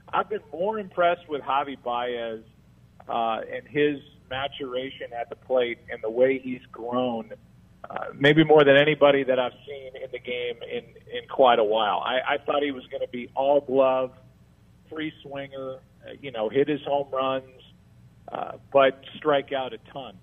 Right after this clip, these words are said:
And it just had, that hasn't obviously been the case. He's just progressively got better and better. Contreras, uh, is a really good player. I know, uh,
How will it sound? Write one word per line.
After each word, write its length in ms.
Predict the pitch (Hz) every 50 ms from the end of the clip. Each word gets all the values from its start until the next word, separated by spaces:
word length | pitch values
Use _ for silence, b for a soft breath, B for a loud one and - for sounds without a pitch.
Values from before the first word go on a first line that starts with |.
| - - _ -
And 380 | 123 120 117 113 113 110 110 110 - 110 - _ -
it 160 | 135 127 -
just 180 | 139 135 - - -
had, 240 | 131 127 127 127
that 180 | - 131 131 123
hasn't 380 | 127 131 131 131 123 123 - -
obviously 540 | 127 123 123 120 127 123 - - 139 127
been 160 | - 123 117 113
the 80 | 113
case. 320 | - - 151 151 147 131 -
He's 140 | - 123 -
just 200 | 120 120 - -
progressively 760 | - 131 - - 123 127 127 123 - - 131 123 120 120 120
got 340 | - 120 120 117 113 117 - - - -
better 300 | 120 120 123 120 117 110
and 140 | 107 -
better. 300 | - 127 131 131 131 127
Contreras, 640 | 127 - - - - - 147 135 131 127 131 131 123 - - - - - - - - - _ _ _ _ - - - -
uh, 380 | 120 120 123 120 117 113 113 113 110 - - 123
is 180 | 127 117 113
a 60 | 127
really 320 | 123 120 131 135 131 127 127
good 200 | 123 123 123 - -
player. 420 | - 131 123 120 120 120 120 120
I 120 | 117 113
know, 420 | 113 117 117 113 113 117 117 123 - -
uh, 280 | 117 113 - 117 120